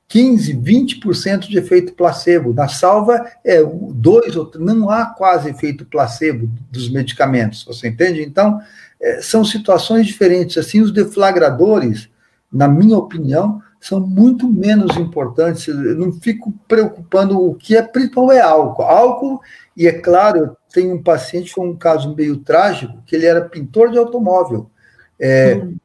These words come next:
Speaker 1: e derivados, é, que têm odor, esses derivados éter, essas coisas, ele precisava mexer com aquilo.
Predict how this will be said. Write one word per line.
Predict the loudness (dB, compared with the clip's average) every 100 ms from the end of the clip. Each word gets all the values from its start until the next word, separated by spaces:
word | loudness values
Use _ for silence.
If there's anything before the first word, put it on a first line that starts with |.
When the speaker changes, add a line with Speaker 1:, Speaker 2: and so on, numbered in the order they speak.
| _ -10
Speaker 1:
e | -4
derivados, | 0 2 2 4 4 4 0 0 -2 -6 -12 -18 -16 -4
é, | 0 2 2 2 -2 -8 _ -20
que | -4
têm | -2 0 0
odor, | 0 2 2 2 -2
esses | -4 -8
derivados | -8 -6 -2 2 2 0 -10 -12 _ _ _
éter, | 0 2 2 -2 -4
essas | -4 -8 -6
coisas, | -4 0
ele | 0 0
precisava | -2 -6 -6 0 0 0
mexer | -4 -6 -6 -8
com | -6
aquilo. | -8 -10 -12 -8 -10